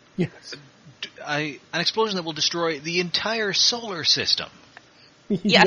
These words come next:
Speaker 3: and he's way, he's twelve levels below Generator C.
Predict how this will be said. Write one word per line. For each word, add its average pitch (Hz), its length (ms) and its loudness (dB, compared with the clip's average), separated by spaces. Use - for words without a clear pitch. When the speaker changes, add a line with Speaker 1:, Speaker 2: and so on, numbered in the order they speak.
Speaker 3:
and 294 100 6
he's 349 260 4
way, 247 300 8
he's 302 320 2
twelve 311 400 8
levels 392 420 8
below 330 300 4
Generator 311 520 4
C. - 540 0